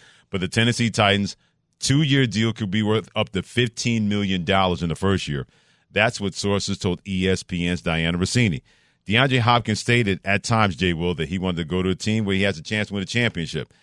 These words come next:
Eh, not the same thing to Tennessee Titans. But was it, in your opinion, was it the right move or the wrong move to go for that money and go to a team that may not give you the best chance to give you what you want?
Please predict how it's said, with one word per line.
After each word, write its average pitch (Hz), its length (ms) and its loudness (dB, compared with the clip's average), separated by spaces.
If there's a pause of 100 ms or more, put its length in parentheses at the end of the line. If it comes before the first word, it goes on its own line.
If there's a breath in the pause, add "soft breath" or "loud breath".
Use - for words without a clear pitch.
(260 soft breath)
Eh, 139 340 -4
not 127 280 2
the 104 80 -4
same 120 280 0
thing 107 140 0
to 92 40 -4
Tennessee 104 360 -2
Titans. 85 460 0
But 104 180 -2
was 135 320 0
it, 151 200 -4
in 131 140 0
your 165 140 0
opinion, 107 340 -4 (400)
was 123 200 0
it 127 40 -4
the 113 140 0
right 135 260 2
move 139 240 0
or 123 60 0
the 110 80 0
wrong 117 300 2
move 95 280 0
to 92 120 -2
go 104 200 0
for 117 140 -4
that 123 160 2
money 101 420 -2 (260)
and 104 160 -2
go 110 140 2
to 107 100 2
a 101 80 2
team 98 520 -2
that 90 160 0
may 107 180 0
not 110 180 -4
give 104 140 -6
you 104 80 -4
the 98 60 -4
best 101 360 -4
chance 127 300 0
to 101 80 -4
give 92 160 0
you 92 80 0
what 87 160 -4
you 82 60 -6
want? 104 260 0